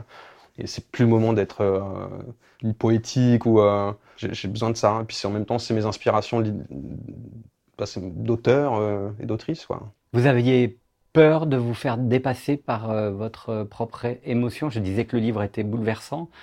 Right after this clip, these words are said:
Speaker 2: mais, euh, vous avez eu peur quand même, euh, que ce sujet comme ça puisse, euh,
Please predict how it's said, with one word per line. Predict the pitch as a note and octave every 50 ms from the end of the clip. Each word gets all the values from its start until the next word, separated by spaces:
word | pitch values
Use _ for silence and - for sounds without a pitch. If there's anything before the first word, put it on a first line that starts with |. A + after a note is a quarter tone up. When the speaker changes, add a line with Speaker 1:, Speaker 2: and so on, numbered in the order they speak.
| - - - - _ _ _
Speaker 2:
mais, | - A2 A#2 A#2+ A#2+ A#2
euh, | A#2 A#2 A2+ A2 A2 A2 G#2+ G#2+ G#2 G#2+ G#2+ A2 A2+ A2+ A#2+ A2+ A#2
vous | A#2+ A2+ A2 A2
avez | G#2+ A#2 B2+
eu | B2 A2+
peur | - - E3 D#3+ D#3 -
quand | - B2 A#2+
même, | B2 C3 C3+ B2
euh, | A#2 A2 G#2+ G#2 G#2 - - - _ _ _ _ _ _ _
que | - A2+ G#2+
ce | G2 - - A#2
sujet | - - - B2 A#2+ G#2 A#2+ C3 C#3 C#3
comme | C3+ - A#2 A2
ça | G#2 - B2+ B2
puisse, | B2 - - A2+ A2+ - - -
euh, | A#2 A2+ A2 A2 A2 A2 A2 G#2+ G#2 G#2+